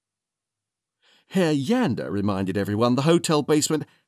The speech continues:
had been especially prepared for their aids, with fast Wi-Fi, computer games, and ample food and drink. Eventually, the delegates were settled and seated. "Gentlemen, welcome!"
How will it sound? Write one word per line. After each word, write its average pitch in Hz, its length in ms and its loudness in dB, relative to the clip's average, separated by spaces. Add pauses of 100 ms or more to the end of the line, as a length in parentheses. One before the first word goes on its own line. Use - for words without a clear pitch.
(140)
had 233 300 0
been 110 340 2
especially - 560 -4
prepared 185 500 -2
for 101 120 -8
their 92 180 0
aids, 90 320 -4 (320)
with 175 140 2
fast 190 380 0
Wi-Fi, 135 500 0 (240)
computer 220 400 2
games, 78 360 -4 (160)
and 160 160 -2 (120)
ample 147 360 -2
food 117 280 -2
and 127 100 -2
drink. 117 320 -4 (1700)
Eventually, 196 760 2
the 208 100 0
delegates 117 600 0
were 123 80 -4
settled 87 360 -2
and 95 140 -8
seated. 71 380 -6 (1160)
"Gentlemen, 185 840 4
welcome!" 95 600 0